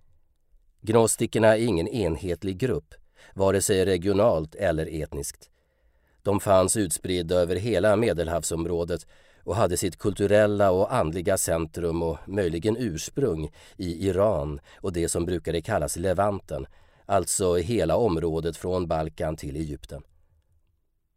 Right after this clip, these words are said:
Det råder inte konsensus gällande betydelsen av ordet gnosis,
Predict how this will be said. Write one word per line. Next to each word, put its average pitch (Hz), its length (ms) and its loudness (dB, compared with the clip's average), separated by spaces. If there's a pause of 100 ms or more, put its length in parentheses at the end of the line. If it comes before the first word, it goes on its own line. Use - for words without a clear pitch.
(340)
Det 107 160 0
råder 131 300 4
inte 120 400 0
konsensus 110 840 0
gällande 82 420 2
betydelsen 82 840 -4
av 80 180 -4
ordet 78 300 -6
gnosis, - 760 -4